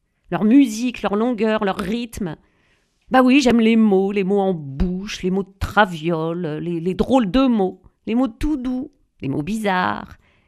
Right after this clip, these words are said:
et les mots à rallonge. Même les gros mots, je les aime.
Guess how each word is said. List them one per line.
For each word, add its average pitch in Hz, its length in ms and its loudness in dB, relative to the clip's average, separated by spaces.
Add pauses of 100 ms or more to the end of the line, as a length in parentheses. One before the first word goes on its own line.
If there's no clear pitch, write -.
(160)
et 196 60 0
les 240 100 4
mots 254 120 6
à 269 80 8
rallonge. 247 760 2 (400)
Même 285 140 4
les 294 120 2
gros 233 320 4
mots, 269 240 4
je 160 120 -10
les 170 280 -2
aime. 160 300 -2